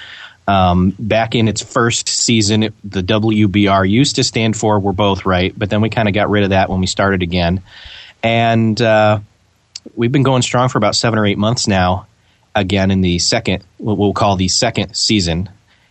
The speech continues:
And we, from time to time lately, have been doing, let's say, karaoke with a s-, with a twist. We'll get a karaoke track, but we'll play it underneath, and then we'll sing our own lyrics.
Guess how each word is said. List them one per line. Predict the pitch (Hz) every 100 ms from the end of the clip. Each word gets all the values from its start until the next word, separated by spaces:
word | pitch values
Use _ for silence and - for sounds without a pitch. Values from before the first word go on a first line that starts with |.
| _
And | 104 104 104 104 101 104 - _ _ _ _ - - -
we, | 131 139 180 196 202 196 190 170 151 123 -
from | 165
time | 160 160
to | 151
time | 160 151 143
lately, | 131 127 135
have | 127 107
been | 113
doing, | 107 113 110 104 104 101 95
let's | 110 113
say, | - 104
karaoke | 101 120 104 101 104 107
with | 98
a |
s-, | 92 -
with | 104 92
a |
twist. | 90 117 117 120 107
We'll | 101
get | 107 104 -
a | 95
karaoke | - 120 104 104 -
track, | 101 113 107 104
but | 104
we'll | 95
play | 90 - 113
it | 113 113 - - -
underneath, | 110 117 104 110 117 -
and | 101
then | 104
we'll | 98 101
sing | - 127 110
our | 98 95
own | 104 123
lyrics. | 127 131 135 135 - -